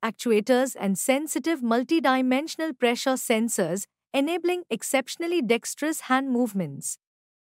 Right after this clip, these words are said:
Developers highlight the six miniaturized servo actuators' role in facilitating intuitive and swift object manipulation, boosting submillimeter positioning accuracy and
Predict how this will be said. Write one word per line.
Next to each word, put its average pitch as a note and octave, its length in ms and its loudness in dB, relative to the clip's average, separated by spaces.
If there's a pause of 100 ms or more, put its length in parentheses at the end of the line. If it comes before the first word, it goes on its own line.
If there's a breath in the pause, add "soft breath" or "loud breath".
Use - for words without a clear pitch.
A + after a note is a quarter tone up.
(360)
Developers D4 760 2
highlight C#4 560 0
the G#3 80 2
six - 400 -2
miniaturized A#3 720 2
servo C4+ 500 2
actuators' B3 720 2
role B3 240 4
in C#4 160 -2
facilitating C4 880 2
intuitive C4 720 0
and G3+ 160 2
swift - 340 -2 (140)
object A#3 440 2
manipulation, F#3+ 800 0 (240)
boosting E4+ 460 0
submillimeter C4 800 2
positioning B3 600 2 (100)
accuracy B3 720 0 (100)
and D#3 360 -4